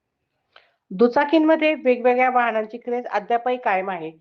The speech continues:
त्यातच आता जिल्ह्यातील व्यावसायिकांमध्ये हेलिकॉप्टरची क्रेज आलेली आहे. व्यवसायानिमित्त बाहेर जिल्ह्यात असलेल्या भूमिपुत्रांनी हेलिकॉप्टर खरेदी केली आहे. जिल्ह्यातील चार जणांकडे आता स्वमालकीचे हेलिकॉप्टर झालेले आहे.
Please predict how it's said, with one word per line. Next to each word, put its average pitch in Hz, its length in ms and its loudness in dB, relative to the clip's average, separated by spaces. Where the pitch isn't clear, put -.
त्यातच 226 340 0
आता 185 320 -2
जिल्ह्यातील 254 440 -4
व्यावसायिकांमध्ये 214 880 -4
हेलिकॉप्टरची 233 800 -8
क्रेज 202 280 -8
आलेली 165 320 -4
आहे. 135 200 -10
व्यवसायानिमित्त 285 920 -4
बाहेर 220 340 -6
जिल्ह्यात 220 360 -6
असलेल्या 220 420 -2
भूमिपुत्रांनी 226 680 -6
हेलिकॉप्टर 214 600 -8
खरेदी 185 260 -10
केली 175 300 -10
आहे. 127 340 -12
जिल्ह्यातील 254 500 -6
चार 269 300 -2
जणांकडे 214 500 -4
आता 196 280 -6
स्वमालकीचे 214 680 -8
हेलिकॉप्टर 190 500 -10
झालेले 160 360 -12
आहे. 135 200 -14